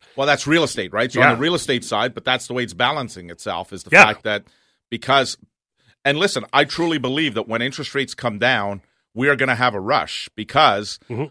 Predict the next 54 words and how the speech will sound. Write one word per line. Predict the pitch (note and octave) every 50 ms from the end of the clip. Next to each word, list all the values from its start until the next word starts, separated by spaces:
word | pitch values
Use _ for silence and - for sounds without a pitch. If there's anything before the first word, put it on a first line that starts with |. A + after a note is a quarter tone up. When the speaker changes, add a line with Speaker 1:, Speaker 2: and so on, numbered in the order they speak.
| _ _ _ _ _ -
Speaker 1:
we've | A#2+ A#2 C#3+ F3+ E3+ -
got | - D#3+ F3+ E3
a | A#2 G#2
whole | G2 B2 D#3+ D#3+
bunch | F3 F3+ -
of | D#3 -
first-time | - E3 C#3+ - D3+ C#3 A#2+
home | D3 D#3+ D3
buyers | C3 A2 G#2 G#2 -
that | - G2
are | G2+ F2+
just | _ - C#3+ C#3 - -
sitting | C#3+ C#3 C#3
on | C#3
the | C3 A2+
sidelines. | - - A#2+ B2 A2+ G#2 F#2 E2+ F2 G#2
It's | G#2 -
just | - - - - C3+ B2 - -
not | B2+ B2 A#2+ -
the | G#2+
time | - - A2 A2+ G#2+
for | - G#2
them | G#2+ G#2
to | - G2
buy | F#2 G2 A2
right | G#2 F#2+ F2+
now. | F2 E2+ F2+
They | F#2+ G2+ -
can't | _ - - A2+ A#2+ A#2 A#2 - _ _ _ _ _ -
afford | - G#2 - - A#2 A2+ A2
the | G#2
higher | F2 G#2 G#2+ G#2 G2 F2
payments. | - G#2+ G#2+ G#2 E2 D2 -
They're | - G2+ D#3+ G3
waiting | D#3 C3+ F3+ A3 D3+ A#2 G2 A2 A#2+ _ _ _ _ _ _
and | - A2 A2+
they're | A#2 B2
saving. | A#2+ - - C3+ C#3+ E3 D3+ A2+ G2
Hopefully | F#2 A2 B2+ - - C#3+
they're | C3+ A#2+ G#2+
saving | - - A#2 A2+ A#2 A2+
some | - G#2 G#2+
extra | G2+ - - F#2+
money | F2 E2+ C3+ F#3
because | - G#2 F#2+ F#2+ E2
instead | F#2 - - G#2+ G#2+
of | -
paying | - G#2+ A2 G#2+ G2+
thirty-five, | _ - G#2 G#2+ G#2+ G#2 - F#2+ F#2+ G2+ G#2+ G#2+ -
thirty-eight | - G2+ G2+ G#2+ G#2+ G#2 G2
hundred | F#2 F#2+ G#2 G#2 F#2+
dollars | F#2 F#2 G2 G2 G2 E2+ F#2
a |
month, | F#2 G2 A2+ C#3+ F#3